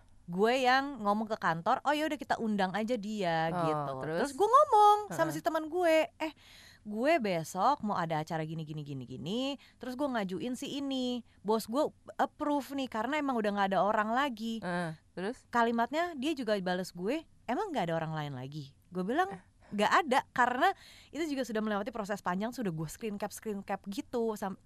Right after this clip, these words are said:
Speaker 1: ya, ya udah, emang nggak, gue nggak, nggak ngada-ngada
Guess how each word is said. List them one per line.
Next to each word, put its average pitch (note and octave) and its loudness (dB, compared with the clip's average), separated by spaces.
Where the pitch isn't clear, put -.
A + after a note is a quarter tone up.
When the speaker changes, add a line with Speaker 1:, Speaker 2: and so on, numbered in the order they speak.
Speaker 1:
ya, E3+ 4
ya G3 0
udah, G4+ 8
emang B3+ 6
nggak, G#3 4
gue G3 2
nggak, F3+ 0
nggak F3+ -2
ngada-ngada E3+ 0